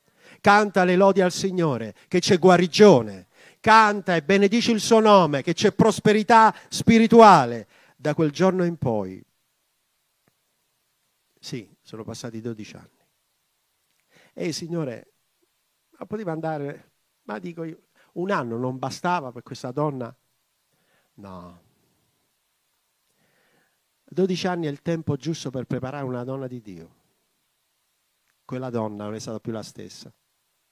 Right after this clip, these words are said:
E sapete quante ne ha incontrate di persone come lei? Dice, "Ma tu come hai fatto?" "Ho pazientemente aspettato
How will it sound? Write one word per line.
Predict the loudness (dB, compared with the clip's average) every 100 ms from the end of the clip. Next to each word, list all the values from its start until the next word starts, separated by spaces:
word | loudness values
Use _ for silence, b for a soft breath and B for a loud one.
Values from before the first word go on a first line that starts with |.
| _ _ _ _ _ _ _ _ _ _
E | -12
sapete | -4 0 0
quante | 0 -2 -2
ne | -6
ha |
incontrate | -8 -8 -8 -8 -10
di | -10
persone | -10 -10 -12 -12
come | -12 -10
lei? | -10 -10 -12 -18 _ _ _ _ _ _ _ _ _
Dice, | -18
"Ma | -14
tu | -12 -12
come | -10
hai | -12
fatto?" | -14 -18 -18 _ _ _ _ _ _ _ _ _ _ _ _ _
"Ho | -20 -20 -20
pazientemente | -20 -20 -20 -20 -20 -20 -18 -16 -16 -20 -20 -20 _ _ _
aspettato | -20 -20 -20 -20 -20 -18 -18 -18 -20 -20